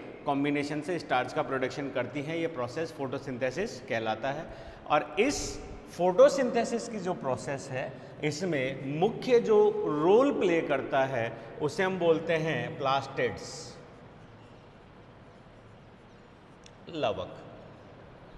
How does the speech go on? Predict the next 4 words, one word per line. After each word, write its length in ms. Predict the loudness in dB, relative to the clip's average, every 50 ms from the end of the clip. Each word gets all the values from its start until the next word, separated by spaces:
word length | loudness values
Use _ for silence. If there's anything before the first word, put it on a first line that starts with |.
| -20 -20 -20 -20 -20 -20 -20 -20 -20 -20 -20 -20 -20 -20 -20 -20 -20 -20 -20 -20 -20 -20 -20 -20 -20 -20 -20 -20 -20 -20 -20 -20 -20 -18 -8 -6
इन्हें 200 | -4 -2 -2 -2
हम 140 | -2 -2 -2
बोलते 360 | -2 -4 -4 -2 -2 -2 -2
हैं 400 | -2 -2 -6 -6 -6 -10 -12